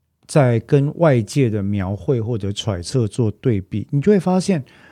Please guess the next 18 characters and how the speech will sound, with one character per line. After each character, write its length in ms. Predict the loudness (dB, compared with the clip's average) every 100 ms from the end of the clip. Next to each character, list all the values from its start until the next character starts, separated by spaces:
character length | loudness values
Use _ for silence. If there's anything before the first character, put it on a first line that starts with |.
| _ _
我 160 | 4
几 240 | 4 2 0
乎 220 | 2 0
不 180 | 0 0
敢 280 | 0 0 -2
相 280 | -2 0
信 260 | -2 -2 -2
我 180 | 0 0
手 260 | 0 -2 -2
上 240 | -2 -2
的 100 | -4
证 280 | 0 0 0
据 240 | 0 -4 -2
跟 280 | -2 -2 2
外 240 | 2 2
界 260 | 2 0 0
所 300 | -4 -4 -4
解 320 | -2 -2